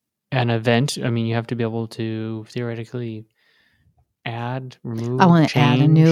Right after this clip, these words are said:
Speaker 2: event. I wanna change an event. I wanna look at the event. Right. So we have objects. We have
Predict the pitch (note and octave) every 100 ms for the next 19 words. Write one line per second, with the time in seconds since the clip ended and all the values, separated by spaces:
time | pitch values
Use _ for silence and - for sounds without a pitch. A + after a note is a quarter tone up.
0 | D#3+ D#3 D#3+ D#3 D3+ D3 C#3+ C3 - C#3+
1 | D3+ D3+ D3 C#3+ C#3+ D3 C#3+ G#3 _ _
2 | _ _ _ E3 D3+ C#3+ C3+ D3+ D#3 C#3
3 | D#3 D#3 C#3+ C#3+ C3 - _ _ _ -
4 | D#3+ - - _ _ _ _ _ _ _
5 | - - _ - - G#3 G3 F#3+ - _
6 | - G3 G3+ G3+ E3+ - F3+ F#3+ G#3+ G#3
7 | - - _ _ _ _ G#3+ F#3 F#3